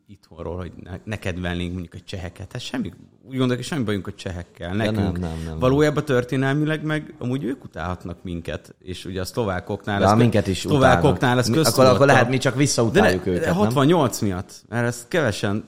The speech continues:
Speaker 1: itt, itthon ezt nem reklámozzák, de ugye ezt a történelmi kontextus, ugye, ugye először volt ötvenhat,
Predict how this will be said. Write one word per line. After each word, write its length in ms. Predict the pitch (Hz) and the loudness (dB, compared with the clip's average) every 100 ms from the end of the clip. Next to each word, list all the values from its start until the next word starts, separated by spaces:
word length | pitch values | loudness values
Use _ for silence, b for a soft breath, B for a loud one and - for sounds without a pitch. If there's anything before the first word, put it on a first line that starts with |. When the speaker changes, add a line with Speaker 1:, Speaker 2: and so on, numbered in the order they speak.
| _ | _
Speaker 1:
itt, 220 | 143 - | -16 -10
itthon 260 | 170 - 160 | -8 -2 0
ezt 120 | 147 | 2
nem 120 | 185 | 4
reklámozzák, 720 | 151 117 104 101 101 98 95 | 4 2 0 0 0 0 0
de 80 | 104 | 0
ugye 120 | 104 | -2
ezt 100 | 101 110 | -2 -6
a 40 | |
történelmi 500 | - 107 123 110 107 | -4 -2 -2 -2 -2
kontextus, 580 | 120 110 127 123 143 135 | -2 -4 -4 -6 -10 -4
ugye, 160 | 143 139 147 | -2 -2 -2
ugye 160 | 147 | -2
először 380 | 147 147 - 165 | 0 0 -2 -2
volt 180 | 143 113 | -2 -2
ötvenhat, 600 | 131 - 90 139 202 | -4 -2 -2 -2 -4